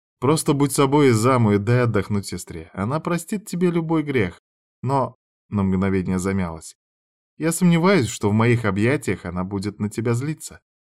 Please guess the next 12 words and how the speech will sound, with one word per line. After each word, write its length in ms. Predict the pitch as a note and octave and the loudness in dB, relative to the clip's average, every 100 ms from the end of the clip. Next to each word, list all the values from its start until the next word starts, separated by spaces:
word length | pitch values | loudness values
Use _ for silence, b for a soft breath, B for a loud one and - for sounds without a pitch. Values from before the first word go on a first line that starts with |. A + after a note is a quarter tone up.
| _ _ _ _ | _ _ _ _
Что 380 | _ - - A#2+ | _ -20 -10 -6
верно, 400 | D3 E3 D#3+ D3 | -2 -2 -2 -4
то 160 | C#3 A2+ | -2 0
верно. 480 | G2+ F#2+ E2 E2+ - _ _ _ _ _ | 2 0 -2 -12 -16 _ _ _ _ _
В 100 | F#2+ | -2
объятиях 600 | G#2 A2+ E3+ F3+ D#3 B2 | 2 4 2 2 2 0
Мицука 580 | C3 C3 - G3 F#3 E3 | -2 -6 -4 -4 -2 -4
сложно 480 | - D3 E3+ D3+ C#3 | -2 0 0 0 -2
думать 340 | B2+ C3+ A2 | 0 0 0
о 60 | G2 | -2
чём-то 320 | - A2 G#2 | -4 -6 -6
плохом. 560 | G2 F2+ - A#2 F2 | -6 -6 -2 -2 -4